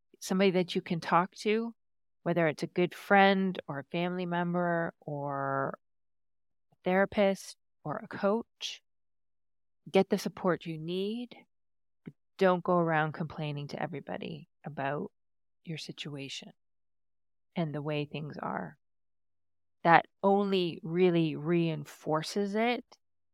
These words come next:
in your mind that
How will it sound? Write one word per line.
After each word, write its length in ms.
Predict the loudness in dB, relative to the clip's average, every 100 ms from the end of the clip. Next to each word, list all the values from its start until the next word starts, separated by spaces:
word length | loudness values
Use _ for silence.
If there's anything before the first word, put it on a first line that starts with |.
| _ _
in 200 | -2 0
your 180 | -2 -2
mind 580 | 0 -2 -2 -6 -12 -18 -20 _ _ _ _ _ _ _ _
that 460 | 2 2 2 -2